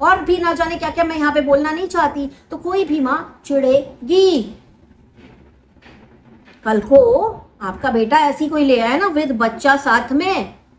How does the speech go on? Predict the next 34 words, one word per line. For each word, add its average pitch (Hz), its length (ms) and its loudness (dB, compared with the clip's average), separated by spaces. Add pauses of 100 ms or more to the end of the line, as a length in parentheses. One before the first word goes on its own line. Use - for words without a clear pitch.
(220)
तो 277 60 -2
आपकी 254 480 -4
बीवी 339 440 2
भी 370 140 2
चिढ़ेगी 285 680 2 (240)
और 247 140 4
आप 262 440 0
भी 349 380 0
चिढ़ोगे। 269 720 2 (240)
ये 254 120 4
human 277 480 2
nature 254 460 0
है। 233 220 -2
अगर 220 220 -6
आप 226 180 0
नहीं 208 340 2
चिढ़ 311 220 -4
रहे 311 140 0
हो 294 140 4
तो 285 140 0
आप 208 260 -4
महान 240 480 0
हो, 302 140 -2
क्योंकि 262 320 -8 (180)
आपने 370 400 0
वो 359 140 -4
काम 277 260 0
करके 233 260 -6
रखा 220 240 -6
है, 311 100 -4
इसलिए 294 260 -8
शायद 294 280 -4
आपके 269 260 -6
पास, 269 320 -2